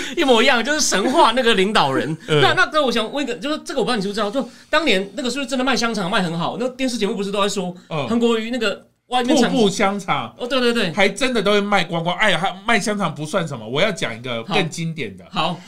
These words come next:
Speaker 2: 呃，有一次呢，那个云林造市场。
Speaker 1: OK。
Speaker 2: 云林造市场那一场大概去了两万人左右。
Speaker 1: OK。
Speaker 2: 然后呢，那一天因为他的活-，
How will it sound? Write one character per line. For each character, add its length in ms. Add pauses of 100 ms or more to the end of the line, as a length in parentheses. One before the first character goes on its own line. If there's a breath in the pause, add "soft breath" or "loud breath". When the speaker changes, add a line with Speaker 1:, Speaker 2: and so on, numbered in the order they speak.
(140 loud breath)
Speaker 2:
呃， 600
有 300
一 140
次 460
呢， 300
那 160
个 840
云 260
林 220
造 220
市 180
场。 280
Speaker 1:
OK。 340 (240 loud breath)
Speaker 2:
云 160
林 120
造 160
市 60
场 180
那 120
一 60
场 280
大 140
概 200
去 340
了 100
两 260
万 240
人 160
左 220
右。 120
Speaker 1:
OK。 400 (140)
Speaker 2:
然 80
后 240
呢， 120
那 160
一 60
天 320 (360)
因 100
为 320
他 180
的 140
活-， 340